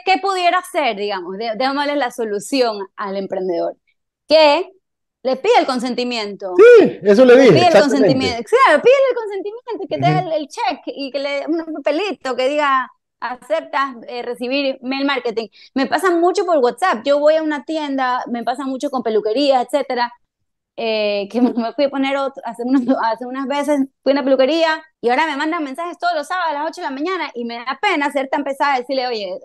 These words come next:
Speaker 1: eso es ilegal, no, no, no lo
Speaker 2: Ujú.
Speaker 1: hagas", pero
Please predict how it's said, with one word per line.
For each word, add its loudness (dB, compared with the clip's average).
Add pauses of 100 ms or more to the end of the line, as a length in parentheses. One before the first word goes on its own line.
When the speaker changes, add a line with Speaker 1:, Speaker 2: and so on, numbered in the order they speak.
Speaker 1:
eso -10
es -4
ilegal, 6
no, -6
no, -6
no -4
lo 2
Speaker 2:
Ujú. 4
Speaker 1:
hagas", 2
pero -6